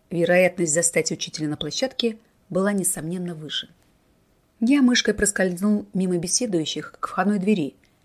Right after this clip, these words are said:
и пошел к площадке, стараясь не выдать своего отчаяния раньше времени. Сцена повторилась. Люди на площадке замерли и уставились на меня с немым вопросом.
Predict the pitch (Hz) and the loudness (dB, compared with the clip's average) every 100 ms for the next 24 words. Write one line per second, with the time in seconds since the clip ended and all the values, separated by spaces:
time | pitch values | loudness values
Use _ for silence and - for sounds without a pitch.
0 | _ _ _ 180 175 156 233 233 - 185 | _ _ _ -6 -2 0 0 -2 -4 -6
1 | - 151 - - - _ _ _ - - | -4 -8 -8 -12 -16 _ _ _ 0 2
2 | 160 156 151 - 165 151 143 - 156 151 | 4 4 2 2 0 0 -4 -4 -4 -4
3 | 151 - 233 220 196 185 - - - 165 | -4 2 2 4 2 -2 -8 -16 -10 -2
4 | 160 147 160 151 190 - _ _ _ _ | -2 -2 -4 -10 -12 -18 _ _ _ _
5 | _ _ _ _ - - - 302 339 285 | _ _ _ _ -6 2 8 10 10 4
6 | 247 175 170 160 - _ _ _ _ _ | -2 0 -2 -4 -8 _ _ _ _ _
7 | _ - 185 220 214 202 202 202 - 233 | _ 0 6 8 8 4 2 2 2 0
8 | - 196 233 254 226 202 220 - _ _ | 2 4 6 6 4 2 2 2 _ _
9 | 202 196 196 - 240 220 214 214 202 202 | 4 6 4 0 2 2 2 2 2 2
10 | 196 - 190 202 196 196 - 147 - | 2 2 2 2 2 0 -4 -2 -4